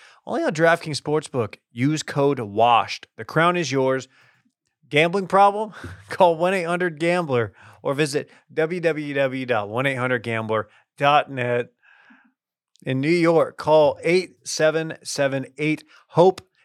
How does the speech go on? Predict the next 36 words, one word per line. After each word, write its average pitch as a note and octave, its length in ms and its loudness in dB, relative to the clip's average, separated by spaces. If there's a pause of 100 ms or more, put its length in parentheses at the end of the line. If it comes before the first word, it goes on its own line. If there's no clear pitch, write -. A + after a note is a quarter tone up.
(120)
N D#3+ 180 -2
Y C#3 260 2
or G3 220 2
text C3 360 -2
Hope B2+ 220 -2
N B2 160 -4
Y, G#2+ 320 0
four C#3 280 -4
six - 300 -8
seven C3 360 -2 (300)
three E3 140 -2
six D3+ 320 -6
nine. A#2 360 -4 (380)
In A#2+ 60 -14
Connecticut, F3+ 500 2
help C#3 260 2
is C3 100 -8
available C3 380 0
for A#2+ 160 -10
problem, C3 460 0 (420)
uh, B2 240 0
gambling. C#3+ 480 -2
Call A2+ 280 0
eight D3 240 0
eight D3+ 240 -2
eight, D3+ 240 -4 (260)
seven D#3+ 380 0
eight D#3 240 0
nine, C3+ 480 -4 (180)
seven F3 580 -2
seven D#3 460 -4
seven D3 440 -6
seven C3+ 540 -2 (220)
<laughs> A#2+ 240 -14
or E3+ 160 2
visit C#3+ 440 -4